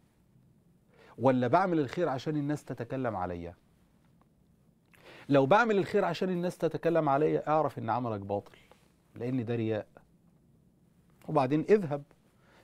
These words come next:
مش كنت بتعمل عشان يقال كريم ويقال شجاع؟ انتوا عارفين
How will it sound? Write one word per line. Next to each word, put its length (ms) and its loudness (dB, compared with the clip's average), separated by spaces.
مش 100 -18
كنت 260 0
بتعمل 400 2
عشان 260 -4
يقال 640 -2
كريم 520 4
ويقال 800 -4
شجاع؟ 720 2
انتوا 160 -8
عارفين 240 -6